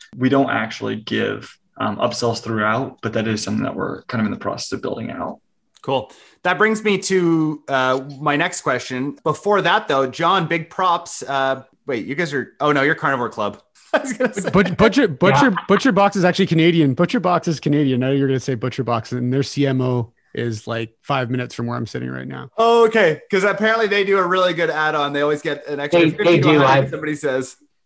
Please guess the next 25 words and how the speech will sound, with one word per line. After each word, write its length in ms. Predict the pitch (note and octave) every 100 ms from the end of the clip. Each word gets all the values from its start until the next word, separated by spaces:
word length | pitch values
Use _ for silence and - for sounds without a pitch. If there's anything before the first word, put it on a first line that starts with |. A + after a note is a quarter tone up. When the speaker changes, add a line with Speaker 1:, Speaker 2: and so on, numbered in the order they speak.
| _ -
Speaker 2:
<laughs> 380 | D#3 - - D3+
Speaker 4:
I've, 180 | D3 C3+
I've 220 | E3 D#3
purchased 360 | E3+ D#3 D3 D3
from 140 | C#3
Butcher 260 | C3+ C3+ C3
Box, 560 | B2 A2+ A2+ - _
and 140 | B2 A#2+
they, 120 | A#2+
they 160 | A#2+ A#2
definitely 440 | A#2+ A#2 A2+ A2
do. 320 | A#2 A#2 - _ _ _ _
Speaker 2:
Yeah. 280 | B2 A#2+ A#2 -
Speaker 4:
To, 180 | E3 C#3+ -
to, 200 | F3+ -
to 180 | - G3
be 160 | A#3
fair, 360 | - G#3+ G3 C3+
Carnivore 480 | - G#3+ A3 E3 C3
Club 360 | C#3+ B2 A#2+ _ _
is 300 | B2+ A#2+ _
Canadian 640 | - C3 A#2+ A#2 G#2 G2+ B2
founded 340 | G#2+ G2+ G2
as 140 | -
well. 320 | C#3 B2+ -